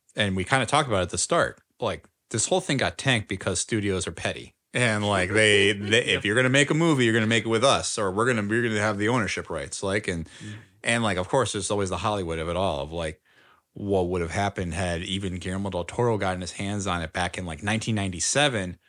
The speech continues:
Speaker 1: previous to creating the Lord of the Rings trilogy, right? Like, okay, I'm gonna make my Lord or Hobbit movie now.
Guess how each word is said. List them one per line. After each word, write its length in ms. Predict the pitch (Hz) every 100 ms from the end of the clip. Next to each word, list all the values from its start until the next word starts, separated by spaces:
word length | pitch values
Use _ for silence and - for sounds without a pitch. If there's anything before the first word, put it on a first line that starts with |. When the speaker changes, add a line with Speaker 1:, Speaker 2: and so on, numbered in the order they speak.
| _ _ _ _ _
Speaker 1:
previous 480 | - 143 123 107 -
to 680 | - 135 120 107 101 98 101 -
creating 680 | - 113 131 127 104 104
the 80 | 98
Lord 180 | 101 107
of 20 |
the 80 | 104
Rings 200 | 104 104
trilogy, 640 | - 139 160 107 95 90 92 _ _ _ -
right? 200 | 110 107
Like, 240 | 87 -
okay, 460 | 131 135 113 85 - _ _ -
I'm 220 | 117 135
gonna 160 | 127
make 320 | 110 104 95 -
my 420 | 92 101 117 123
Lord 320 | 110 98 98 101
or 300 | 98 85 - -
Hobbit 380 | 113 110 98
movie 320 | 82 80 80 78
now. 360 | 78 71 67